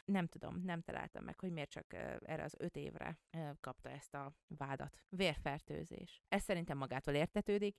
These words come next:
és akár egy évig terjedő büntetést von maga után, ami egyébként szerintem kevés. Személyi szabadság megsértése,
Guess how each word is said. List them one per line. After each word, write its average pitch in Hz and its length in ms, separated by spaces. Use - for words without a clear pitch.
és 175 260
akár 165 440
egy 180 300
évig 147 440
terjedő 143 520
büntetést 147 640
von 151 160
maga - 360
után, 196 340
ami 190 280
egyébként - 460
szerintem - 460
kevés. - 560
Személyi 185 400
szabadság 160 540
megsértése, - 880